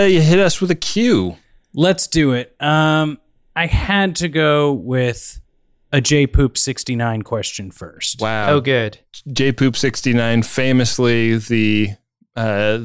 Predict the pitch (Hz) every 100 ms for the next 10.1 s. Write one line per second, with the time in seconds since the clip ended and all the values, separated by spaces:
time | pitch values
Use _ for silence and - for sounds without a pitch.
0 | 117 127 117 113 120 113 117 110 110 104
1 | 98 110 117 - 120 113 110 107 107 107
2 | - - 120 123 147 131 104 98 110 113
3 | - 120 113 113 123 151 220 - _ _
4 | _ _ _ _ _ 156 170 170 165 -
5 | 170 208 233 214 190 160 - _ _ _
6 | _ - 285 285 294 - - - 226 214
7 | 190 - 170 165 156 147 - - 160 160
8 | - - 139 131 - - - - 131 117
9 | 117 - - - 123 117 104 92 92 85
10 | -